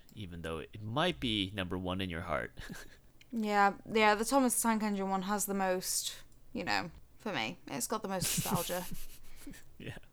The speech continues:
Speaker 2: I love Thomas the Tank Engine.
Speaker 1: Uh, I've never watched that show, so.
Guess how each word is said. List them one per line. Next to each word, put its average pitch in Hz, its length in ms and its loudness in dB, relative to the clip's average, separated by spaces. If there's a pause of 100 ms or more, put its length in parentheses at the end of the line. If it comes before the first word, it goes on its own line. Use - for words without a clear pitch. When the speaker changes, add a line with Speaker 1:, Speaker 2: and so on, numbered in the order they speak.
(400)
Speaker 2:
I 233 80 10
love 240 240 10
Thomas 196 280 2
the - 100 -2
Tank 180 200 -4
Engine. 190 440 0 (320)
Speaker 1:
Uh, 92 520 4
I've 101 200 2
never 101 260 2
watched 95 400 2
that - 220 -4
show, 73 340 -4
so. - 360 -4